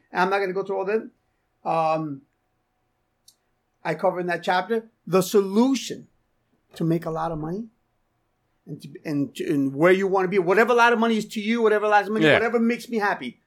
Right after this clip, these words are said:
Speaker 1: We all have different, some people wanna make whatever. It doesn't
Speaker 2: Yeah, yeah,
Speaker 1: matter.
Speaker 2: yeah.
Speaker 1: The solution is you have to be a master and insane to your craft, because what happens is you become valued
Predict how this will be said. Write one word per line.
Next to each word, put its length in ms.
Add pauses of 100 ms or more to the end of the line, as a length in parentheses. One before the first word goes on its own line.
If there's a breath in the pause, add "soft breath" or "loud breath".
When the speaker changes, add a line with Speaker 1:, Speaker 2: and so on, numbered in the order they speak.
(280)
Speaker 1:
We 120
all 80
have 160
different, 300
some 120
people 200
wanna 140
make 260
whatever. 280
It 120
doesn't 80
Speaker 2:
Yeah, 80
yeah, 140
Speaker 1:
matter. 120
Speaker 2:
yeah. 120 (600)
Speaker 1:
The 160
solution 600
is 180
you 120
have 240
to 100
be 320 (140)
a 100
master 880 (340)
and 120
insane 760
to 120
your 120
craft, 420
because 300
what 140
happens 480
is 160 (260)
you 80
become 440 (180)
valued 580